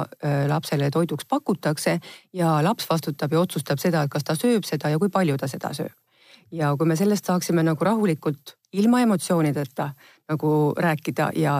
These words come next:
ja tegutseda selle põhjal, siis oleks kõik väga hästi. Aga just nagu sa ütlesid, et me tegelikult omastame nagu toidule rohkem, kui see tegelikult on. Et see, et ta naudinguallikas on, see on täiesti okei ja seda loomulikult me peamegi nagu ennaga ka võib-olla natuke rohkem nagu meelde tuletama.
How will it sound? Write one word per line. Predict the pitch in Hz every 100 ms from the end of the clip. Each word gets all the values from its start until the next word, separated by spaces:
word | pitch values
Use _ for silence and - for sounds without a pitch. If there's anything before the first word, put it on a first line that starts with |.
| 135
ja | 170
tegutseda | 165 180 151 151 143
selle | 160 151
põhjal, | 156 151 143 139
siis | 202
oleks | 185
kõik | 226 170
väga | 175 147
hästi. | 147 - - - - - - -
Aga | 165 180
just | 202
nagu | 190 170
sa | 190
ütlesid, | - 156
et | 147 147
me |
tegelikult | 165 208 185 151 151
omastame | 180 185 170 151 143
nagu | 143 139
toidule | 143 175 185 165 143
rohkem, | 160 180 - 143
kui | 135 147
see | 147
tegelikult | 156 139 - 131
on. | 160 151 135 - - _ _ - -
Et |
see, | 156 180
et | 165
ta |
naudinguallikas | 147 175 277 269 165 156 165 - 151
on, | 143
see | 202
on | 214
täiesti | 190 180 151
okei | 139 - 147 139
ja | 147
seda | 143 170 175
loomulikult | 165 165 160 165 165
me |
peamegi | 151 156 151 143 143
nagu | 135 131 143
ennaga | 143 139 139 135
ka | 143 143
võib-olla | 139 143 139
natuke | 143 147 151
rohkem | 151 151 147 156
nagu | 165 214
meelde | 233 160
tuletama. | 147 143 131 147 139